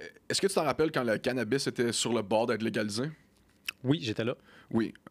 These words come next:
Speaker 1: Euh, dans le fond, euh, il y avait des, des genres de, comment tu peux dire ça ? Des petits magasins de, de cannabis illégal,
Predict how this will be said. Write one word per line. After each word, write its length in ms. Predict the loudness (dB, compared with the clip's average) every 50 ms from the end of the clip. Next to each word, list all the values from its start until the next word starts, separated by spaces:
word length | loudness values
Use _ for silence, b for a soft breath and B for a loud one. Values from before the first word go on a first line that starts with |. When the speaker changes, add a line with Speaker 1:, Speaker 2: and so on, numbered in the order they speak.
| -6 -4
Speaker 1:
Euh, 300 | -2 0 2 2 0 0
dans 120 | 0 0
le 60 | 0 0
fond, 260 | 2 0 0 0 0
euh, 440 | 0 2 4 4 4 4 2 0 -2 0
il 60 | 0
y 60 | 0
avait 240 | 0 2 2 2 2
des, 340 | 2 0 2 2 2 0 -2 -4 B B B B B B B B B B B B B B B -2
des 180 | 0 0 0 0
genres 500 | 0 2 2 4 4 4 4 2 0 -2
de, 400 | -4 -2 0 2 2 4 2 2 0 B B B B B B B
comment 160 | -4 -4 -4
tu 80 | -4
peux 80 | -6 -8
dire 200 | -4 -4 -4 -4
ça ? 220 | -2 -2 -2 -2 -4 -6 B B B B B B B B B B B
Des 160 | -2 -2 -2
petits 220 | 0 0 0 2 4
magasins 760 | 4 4 6 6 4 4 4 4 2 2 4 4 4 2 2
de, 220 | 2 4 2 2
de 140 | 2 2 0
cannabis 680 | 0 0 0 2 2 0 2 4 2 2 2 -2 -4 -6 -4
illégal, 680 | 0 4 4 4 4 4 2 2 2 2 2 2 0